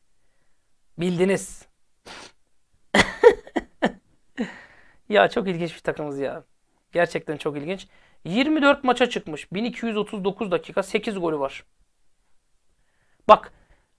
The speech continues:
şimdi Vedat'a veto ede-, Vedat'ı veto, veto ederim. Niye veto ederim? Ya Vedat arkadaşlar, şöyle bir durum var. Hani Lazio'da gol atamıyor.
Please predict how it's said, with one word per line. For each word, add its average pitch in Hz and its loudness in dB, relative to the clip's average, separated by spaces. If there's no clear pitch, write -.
şimdi 247 4
Vedat'a 285 10
veto 226 10
ede-, 175 6
Vedat'ı 220 6
veto, 208 8
veto 202 6
ederim. 175 4
Niye 311 6
veto 175 2
ederim? 185 0
Ya 294 2
Vedat 339 2
arkadaşlar, 233 2
şöyle 320 -4
bir 247 -6
durum 254 2
var. 170 4
Hani 185 2
Lazio'da 226 4
gol - 4
atamıyor. 247 4